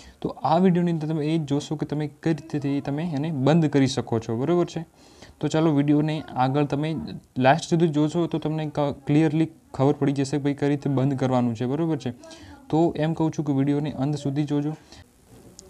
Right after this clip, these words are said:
તમે જો વીડિયોને અંત સુધી જોશો તો તમને ક્લિયરલી ખબર પડી જશે કે ભાઈ કઈ રીતે એ બંધ થાય છે, કઈ જે તમારા ફોનની અંદર કઈ સિસ્ટમ હોય છે,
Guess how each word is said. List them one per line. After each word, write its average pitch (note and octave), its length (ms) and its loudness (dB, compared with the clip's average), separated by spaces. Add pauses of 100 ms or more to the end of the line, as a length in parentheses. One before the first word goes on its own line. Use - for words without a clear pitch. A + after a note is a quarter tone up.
(240)
તમે C#3 180 8
જો G3+ 220 10
વીડિયોને D3+ 500 10
અંત E3 220 8
સુધી F3 260 8
જોશો E3 280 4
તો D#3+ 40 6
તમને D#3+ 260 4
ક્લિયરલી D3 420 6
ખબર C#3 220 6
પડી C#3+ 200 6
જશે D3 260 4
કે D3 80 -6
ભાઈ C#3 120 6
કઈ C#3 120 6
રીતે C#3 240 6
એ C#3 40 8
બંધ C3 340 4
થાય C3+ 180 4
છે, C3+ 140 2
કઈ C3 240 4
જે C3 300 2 (480)
તમારા C3 440 6
ફોનની C3 400 4
અંદર C3 180 4
કઈ C3 120 2
સિસ્ટમ C3+ 500 2
હોય B2 160 0
છે, D3 200 -4